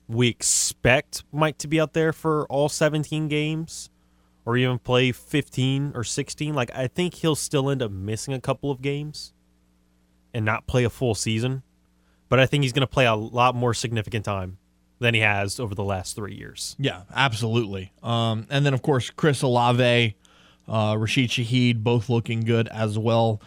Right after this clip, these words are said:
Speaker 2: Uh, Michael Thomas talked earlier today about the three of them being a strong duo, a trio, I, I should say. Uh, Mike has taken the team,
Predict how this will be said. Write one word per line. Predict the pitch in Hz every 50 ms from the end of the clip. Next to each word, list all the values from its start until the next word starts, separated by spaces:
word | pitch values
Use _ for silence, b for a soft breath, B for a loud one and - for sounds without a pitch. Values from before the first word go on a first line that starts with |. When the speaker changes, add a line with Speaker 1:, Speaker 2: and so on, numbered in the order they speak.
| B B B _ -
Speaker 2:
Uh, | 104 107 104
Michael | 104 107 110 - 110
Thomas | - 120 117 110 107 -
talked | - 120 110 - -
earlier | 113 117 113 113 110 107
today | 101 - 113 113 117 120 117
about | 117 110 104 113 117 117 117 104 - - b b b b b b b b _ -
the | 127 120 127 123
three | 139 - - 135 143 143 143
of | 147 127 113 113
them | 131 131 131 131 135 131
being | 123 113 131 135 135 135 135 127 127 127 123 113 - b b b b b _ _ -
a | 131 131 131 127 123 123 117 113 110 - _ _ _ _ _ _ _ _ _ _ _
strong | - - - - - - - 151 131 143 156 160 175 175 175 170 165 156 151 143 139 147 - _ - 139 120 117
duo, | 120 147 165 180 190 185 175 -
a | 151 147 139 135 131 120 107 120 -
trio, | - - - - 160 175 202 190 135 107 101 98 98 98 -
I, | - - 110 107 87 101 117
I | 113
should | 104 - - 101 -
say. | - - 117 107 107 110 117 B B B B B B -
Uh, | 110 110 107 107 104 107
Mike | 113 113 120 120 123 -
has | 131 117 104 -
taken | - 131 123 113 123 117
the | 117 110
team, | - - 131 127 127 - - 143 139